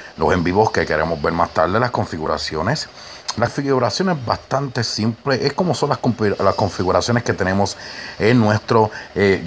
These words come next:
YouTube regular. Ya están viendo habilitar estadística, Eastern Air desbloqueados, esos son como unos premios. Importar desde YouTube, solo, eh, eh, las personas que nosotros estamos suscritos en YouTube,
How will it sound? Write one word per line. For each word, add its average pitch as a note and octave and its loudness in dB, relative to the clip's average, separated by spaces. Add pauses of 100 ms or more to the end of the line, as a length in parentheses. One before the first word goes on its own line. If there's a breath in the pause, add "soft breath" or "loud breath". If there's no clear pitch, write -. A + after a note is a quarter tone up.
(140)
YouTube F#2 0
regular. F#2 2
Ya E2 0
están E2 -6
viendo F2 -4
habilitar D#2 0
estadística, F#2 0
Eastern D3+ 0
Air C3 2
desbloqueados, A#2+ 4
esos C#3 -4
son D3 -4
como A2 2
unos A#2+ 4
premios. F#2 0 (520 loud breath)
Importar C#3 6
desde A2+ 0
YouTube, G2+ -6
solo, A#2 0 (100)
eh, F2+ 2
eh, E2+ 0 (300 loud breath)
las G2+ 4
personas C3 -2
que B2+ 0
nosotros G#2 -2
estamos D3 0
suscritos C#3 -2
en C#3 2
YouTube, C#3 2